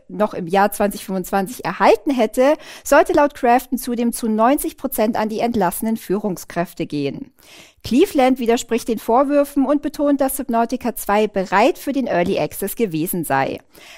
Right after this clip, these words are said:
Außerdem wehrt er sich gegen den Vorwurf, das Führungsteam wolle die Bonuszahlungen allein behalten.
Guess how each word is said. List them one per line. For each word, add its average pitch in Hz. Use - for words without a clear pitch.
Außerdem 269
wehrt 226
er 233
sich 226
gegen 214
den 196
Vorwurf, 214
das 202
Führungsteam 202
wolle 185
die 170
Bonuszahlungen 196
allein 190
behalten. 156